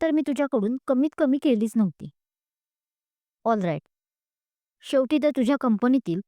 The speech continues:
मी एक साधा एम्प्लॉई, तुला माझे नाव कसं माहीत असणार?" त्याने आपलं हसू बंद करून म्हणाला. त्याच्या चेहऱ्यावर किंचित रागही होता. "हे बघा,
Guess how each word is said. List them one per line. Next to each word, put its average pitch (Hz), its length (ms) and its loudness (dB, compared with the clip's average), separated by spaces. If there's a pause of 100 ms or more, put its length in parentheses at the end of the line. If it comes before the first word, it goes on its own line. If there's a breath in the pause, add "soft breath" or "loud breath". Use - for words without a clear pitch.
(560)
मी 254 200 4
एक 294 140 2
साधा 233 320 0
एम्प्लॉई, 175 420 -2 (1400)
तुला 330 240 2
माझे 359 280 0
नाव 330 200 2
कसं 320 280 -2
माहीत 294 240 0
असणार?" 269 300 -2 (1120)
त्याने 208 220 2
आपलं 202 280 -2
हसू 190 260 -2
बंद 226 340 2
करून 170 220 0 (200)
म्हणाला. 190 360 0 (1300)
त्याच्या 302 280 0
चेहऱ्यावर 311 520 2 (100)
किंचित 277 360 0
रागही 202 380 0
होता. - 280 -4 (2500)
"हे 226 120 4
बघा, 160 200 0